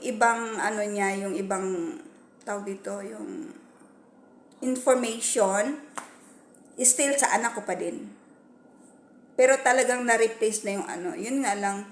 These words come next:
inire-report ko nga siya na sana, as soon, ma-, ma-delete sana siya sa Facebook. Kasi, hindi siya, operated na siya ng ibang tao, eh. Hindi na yun yung anak ko. Hindi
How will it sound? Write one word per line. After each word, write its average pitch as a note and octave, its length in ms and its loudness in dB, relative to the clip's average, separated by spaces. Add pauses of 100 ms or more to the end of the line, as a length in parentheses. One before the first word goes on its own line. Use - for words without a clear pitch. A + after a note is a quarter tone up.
(340)
inire-report C#4 800 8
ko B3+ 160 -2
nga A3 80 2
siya A#3 160 0
na A3+ 80 0
sana, G#3 720 4
as - 320 4
soon, B3 480 2 (1800)
ma-, A#3+ 400 4
ma-delete B3+ 560 2
sana A3+ 240 6
siya A#3+ 160 0
sa A3+ 160 -2
Facebook. G3+ 560 -4
Kasi, C4 400 0 (480)
hindi C#4+ 240 4
siya, - 160 6
operated D4+ 480 8
na D4 80 6
siya D4+ 160 4
ng C#4 160 2
ibang C4 240 4
tao, G#3+ 400 4
eh. - 0 -
Hindi A3 320 -4
na C4 80 2
yun B3+ 240 0
yung A3+ 80 -4
anak G3 320 -2
ko. G3 80 -6 (400)
Hindi G#3+ 160 -8